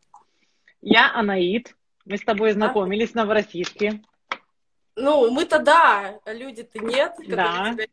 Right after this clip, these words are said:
Speaker 1: я с Новороссийска. Меня зовут Анаит.
Speaker 2: А о
Speaker 1: Слушаю
Speaker 2: чём будем
Speaker 1: тебя.
Speaker 2: болтать?
Speaker 1: У, хороший вопрос.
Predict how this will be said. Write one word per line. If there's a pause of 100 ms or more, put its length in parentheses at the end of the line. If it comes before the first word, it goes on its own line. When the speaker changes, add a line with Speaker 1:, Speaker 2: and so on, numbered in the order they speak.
Speaker 1:
я
с
Новороссийска.
Меня
зовут
Анаит. (720)
Speaker 2:
А
о
Speaker 1:
Слушаю
Speaker 2:
чём
будем
Speaker 1:
тебя.
Speaker 2:
болтать? (920)
Speaker 1:
У,
хороший
вопрос.